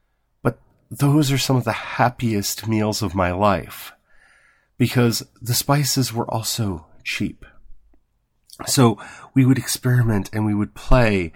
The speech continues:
and we would learn to make things that tasted good and tasted differently, even though we were having the same thing for every meal.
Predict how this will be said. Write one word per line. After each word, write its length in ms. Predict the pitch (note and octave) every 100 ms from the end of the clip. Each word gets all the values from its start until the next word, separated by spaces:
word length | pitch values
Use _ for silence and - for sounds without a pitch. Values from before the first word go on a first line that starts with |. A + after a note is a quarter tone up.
| - - -
and 100 | B2+
we 80 | C3+
would 220 | B2+ A2
learn 360 | B2 C3+ C3+ B2
to 160 | -
make 260 | A#2+ B2 A#2+
things 420 | - A2+ A2 -
that 160 | A2+ -
tasted 520 | - A#2 - A#2+ G2+
good 260 | - A#2 G#2
and 140 | G2
tasted 420 | A#2+ A2+ - G#2
differently, 420 | - - - G2+ F2+
even 200 | B2+ C3+
though 120 | C3
we 100 | B2
were 140 | A2+
having 260 | A#2 A#2 A2+
the 100 | A2
same 340 | - A2+ A2
thing 360 | G2+ A2+ G#2+ G2
for 200 | - -
every 400 | F#2+ F#2 F#2 E2+
meal. 500 | F2+ G2+ A1 -